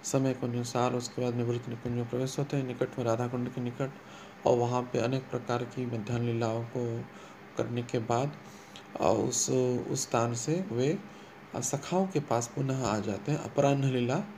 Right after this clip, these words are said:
करने के लिए। तो कृष्ण के जो सखाए हैं, वे मिलित भाव से गा-, गायों को पुनः एकत्र करते हैं। तो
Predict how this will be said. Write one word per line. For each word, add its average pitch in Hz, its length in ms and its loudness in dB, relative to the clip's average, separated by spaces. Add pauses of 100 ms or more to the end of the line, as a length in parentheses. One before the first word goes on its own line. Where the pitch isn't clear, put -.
(220)
करने 117 260 0
के 104 140 -6
लिए। - 80 -6 (880)
तो 147 80 0
कृष्ण 165 320 0
के 160 120 0
जो 151 120 2
सखाए 147 480 2
हैं, 147 500 2 (420)
वे 143 360 8
मिलित 156 360 6
भाव 131 260 4
से 139 260 2
गा-, 117 520 2
गायों 131 320 8
को 131 180 -4
पुनः 135 340 0
एकत्र 139 420 -2
करते 139 320 -2
हैं। 143 180 -4 (520)
तो 131 80 4